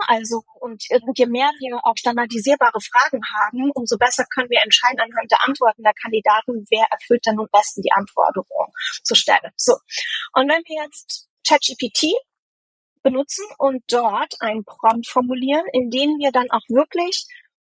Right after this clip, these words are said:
das konkrete Stellenprofil mit reinkopieren,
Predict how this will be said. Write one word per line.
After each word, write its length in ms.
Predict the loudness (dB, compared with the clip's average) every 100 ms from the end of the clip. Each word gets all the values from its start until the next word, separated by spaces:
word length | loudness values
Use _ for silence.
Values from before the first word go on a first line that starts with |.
| _ _ _ _
das 180 | 0 0
konkrete 680 | 0 0 0 2 2 4 2
Stellenprofil 720 | 4 4 2 0 -4 -4 0 0
mit 160 | 0 0
reinkopieren, 800 | 2 2 -4 -6 -4 -2 0 -2